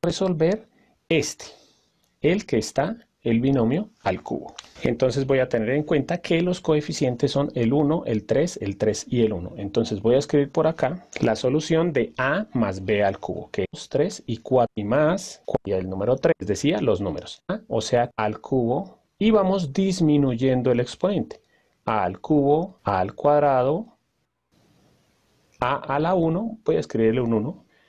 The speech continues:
y A al cubo, A al cuadrado, A a la uno, voy a escribirle un uno,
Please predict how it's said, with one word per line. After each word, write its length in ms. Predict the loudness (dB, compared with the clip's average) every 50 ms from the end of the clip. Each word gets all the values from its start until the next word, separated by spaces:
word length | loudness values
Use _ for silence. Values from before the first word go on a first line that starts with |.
| _ _ _ _ _ _
y 200 | 0 0 0 0
A 80 | -2 -2
al 720 | -2 -2 _ _ _ _ _ _ _ _ _ _ _ _
cubo, 580 | -2 2 2 4 4 4 4 2 2 -2 -8 _ _
A 160 | -2 0 0
al 120 | 0 -2 -4
cuadrado, 840 | -2 0 2 4 4 4 4 2 2 2 0 0 -2 -4 -10 _ _ _ _ _ _ _ _ _ _ _ _ _ _ _ _ _ _ _ _ _ _ _ _ _ _ _ _ _ _ _ _ _ _
A 160 | -2 0 0
a 240 | -2 -4 -4 -2 -2
la 140 | 0 0 2
uno, 460 | 2 2 2 0 0 -4 -6 -8 -6 -4
voy 140 | -2 -2 0
a 20 |
escribirle 400 | -2 -2 0 2 4 4 4 2
un 140 | 2 2 0
uno, 320 | 0 0 -2 -6 -10 _